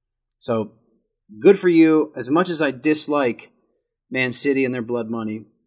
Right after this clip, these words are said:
and I hate Chelsea because I'm a Spurs fan, I am glad to see an all-English Champions League final.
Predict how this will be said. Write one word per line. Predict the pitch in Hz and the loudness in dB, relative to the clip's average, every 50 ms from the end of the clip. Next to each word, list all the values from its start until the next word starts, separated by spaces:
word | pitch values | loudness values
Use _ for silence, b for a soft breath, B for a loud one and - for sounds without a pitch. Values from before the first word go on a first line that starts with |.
| _ _ - | _ _ -12
and | 120 117 | -10 -8
I | 113 110 | -8 -8
hate | 113 139 151 147 151 | -6 -6 -6 -4 -4
Chelsea | - - 143 135 135 127 - 123 120 | -4 -4 -2 -2 -2 -4 -6 -8 -10
because | 117 117 - - 127 117 | -12 -12 -10 -8 -8 -6
I'm | 120 117 | -6 -6
a | 110 | -8
Spurs | - - - 143 139 139 131 - | -8 -6 -2 -2 0 0 -2 -4
fan, | - - 104 104 101 95 101 _ _ _ _ _ _ _ _ _ _ _ _ _ _ _ _ _ - | -8 -10 -10 -10 -12 -14 -16 _ _ _ _ _ _ _ _ _ _ _ _ _ _ _ _ _ -8
I | 123 127 | -4 -2
am | 139 156 170 | -2 0 0
glad | 147 147 143 135 131 123 | 0 2 0 0 0 -2
to | 113 | -4
see | 110 - - 113 110 107 101 101 104 _ _ _ - - _ - | -6 -6 -6 -6 -6 -6 -8 -10 -12 _ _ _ -20 -20 _ -12
an | 117 117 | -8 -6
all-English | 117 117 117 92 110 113 107 107 104 101 - - - - _ _ _ _ _ | -6 -4 -6 -6 -6 -8 -8 -8 -8 -8 -8 -8 -8 -10 _ _ _ _ _
Champions | - - 113 104 - 110 101 95 90 | -12 -10 -10 -10 -10 -10 -12 -12 -12
League | 95 95 90 - | -12 -14 -14 -16
final. | 98 85 87 82 - - | -18 -18 -18 -20 -20 -20